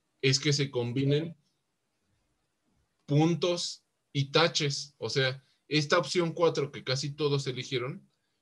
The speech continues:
combinados, eso no puede ocurrir. ¿Por qué? Vamos a seleccionar un,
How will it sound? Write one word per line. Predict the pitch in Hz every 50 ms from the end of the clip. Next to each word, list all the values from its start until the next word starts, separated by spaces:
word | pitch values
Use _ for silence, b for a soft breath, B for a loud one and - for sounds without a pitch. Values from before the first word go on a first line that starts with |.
| _ _ _ _ _ _
combinados, | - 123 123 123 120 127 127 127 131 131 131 127 139 180 - - - - _ _ _ _ _ _ _ _ _ _ _
eso | - 165 170 160 - 180 170
no | 165 160 151 143 147
puede | 160 147 143 143
ocurrir. | 139 135 139 - 143 139 139 147 156 156 147 - - _ _ _ _ _ _ _ _ _ _ _ _ _ -
¿Por | 127 127 127 139 135
qué? | 156 156 151 143 - - - - _ _ _ _ _ _ _ _ _ _ _ _ _ _ _ _ _ _ _ _ _ _ _ _ -
Vamos | 117 113 123 127 139 143 156 160 156 151
a | 156 147 143
seleccionar | 139 139 127 131 127 - - 139 131 135 143 143 147
un, | 147 143 139